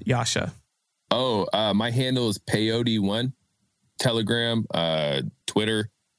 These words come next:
Speaker 2: I don't tweet very often. I just made my Twitter, but it seems to be doing well. And then, uh, any of the Telegrams, guys, I'm on,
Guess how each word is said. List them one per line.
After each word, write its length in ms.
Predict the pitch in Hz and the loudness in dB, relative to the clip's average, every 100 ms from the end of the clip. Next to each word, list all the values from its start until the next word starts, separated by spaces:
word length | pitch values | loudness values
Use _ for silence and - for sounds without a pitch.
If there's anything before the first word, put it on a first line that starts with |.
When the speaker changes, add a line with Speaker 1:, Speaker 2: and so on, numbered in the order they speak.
| _ - | _ -4
Speaker 2:
I 180 | 82 85 | 0 0
don't 260 | 101 92 - | 0 -4 -2
tweet 240 | - 113 - | -2 -2 -4
very 320 | - 110 107 101 | -4 0 0 0
often. 300 | 101 101 87 | -2 -2 -2
I 60 | |
just 220 | 98 98 | 0 0
made 280 | 104 101 98 | 0 0 0
my 160 | 98 92 | 0 -2
Twitter, 420 | - 104 104 101 _ - | -2 -2 -2 -4 _ -4
but 140 | 78 | -2
it 160 | 73 82 | 0 -2
seems 320 | 87 85 - | 0 -2 -4
to 80 | - | -4
be 100 | 80 | -2
doing 360 | 76 82 85 | 0 0 0
well. 320 | 82 87 95 - _ _ _ _ - | 0 0 -4 -8 _ _ _ _ -2
And 180 | 82 | 0
then, 220 | 82 80 78 | 0 0 -2
uh, 400 | 73 71 69 65 - | 0 0 -2 -2 -2
any 260 | 92 107 107 | 0 0 0
of 100 | 95 | -2
the 80 | |
Telegrams, 640 | 87 92 87 82 82 76 - | -2 -2 0 0 -2 -2 -2
guys, 340 | 73 76 80 | -2 0 -2
I'm 140 | 78 | -2
on, 320 | 78 78 73 | -2 -2 -4